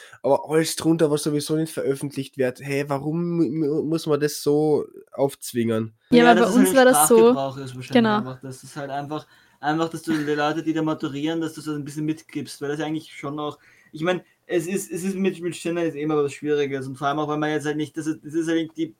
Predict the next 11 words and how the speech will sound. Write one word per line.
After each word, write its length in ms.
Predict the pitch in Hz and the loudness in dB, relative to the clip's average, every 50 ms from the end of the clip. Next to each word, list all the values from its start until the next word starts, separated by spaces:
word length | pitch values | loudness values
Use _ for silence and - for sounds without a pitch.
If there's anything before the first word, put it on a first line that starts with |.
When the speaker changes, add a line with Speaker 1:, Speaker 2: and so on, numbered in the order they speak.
| 160 165 160 | -10 -10 -10
Speaker 3:
man 160 | 160 165 151 120 | -10 -12 -12 -8
bräuchte 320 | - 143 156 156 - 175 | -8 -8 -8 -6 -6 -6
halt 80 | 160 110 | -6 -4
eigentlich 300 | - 147 160 151 - 156 | -6 -6 -8 -6 -6 -6
irgendwie 280 | 160 156 - - 165 | -6 -6 -8 -8 -6
wirklich 200 | 160 156 160 147 | -6 -4 -4 -6
was 120 | 147 135 113 | -8 -8 -8
Einheitliches. 600 | 98 127 135 147 135 - - 131 120 123 120 120 | -8 -8 -8 -8 -10 -10 -12 -14 -14 -14 -14 -14
Man 100 | 131 110 | -14 -12
bräuchte 300 | - 143 147 147 - 156 | -10 -10 -10 -10 -8 -8
irgendwas, 640 | 147 151 160 165 156 160 - 151 151 156 156 - | -6 -6 -6 -6 -6 -6 -4 -4 -4 -4 -6 -8